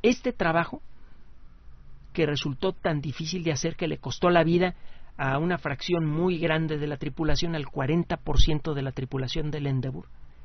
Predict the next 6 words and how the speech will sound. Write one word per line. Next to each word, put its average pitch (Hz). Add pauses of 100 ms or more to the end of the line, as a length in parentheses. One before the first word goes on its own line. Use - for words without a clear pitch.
(580)
solamente 196
pudo 185
reportar 160
un 165
resultado 147
intermedio. 147